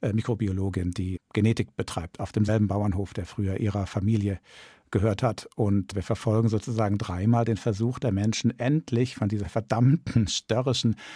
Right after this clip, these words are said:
eigenwilligen Natur, die immer nicht so genau das macht, was wir gerne hätten oder was wir brauchen, davon loszukommen.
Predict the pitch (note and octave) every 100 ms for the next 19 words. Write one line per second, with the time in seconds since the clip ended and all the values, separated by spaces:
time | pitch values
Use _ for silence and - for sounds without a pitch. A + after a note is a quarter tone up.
0 | - - - C3+ C#3 A#2+ A#2 A#2 A2 A2
1 | G#2+ C3+ A#2+ A#2 B2 A2+ A2 - A2 G#2+
2 | G#2 G#2+ G2+ G#2+ G2+ - - G2 G2 G2+
3 | F2+ D#3+ G#2 G2 G2+ - F#2+ - G2 -
4 | G2+ - - - - - G2 E2 E2 -
5 | - E2+ D#2+ E2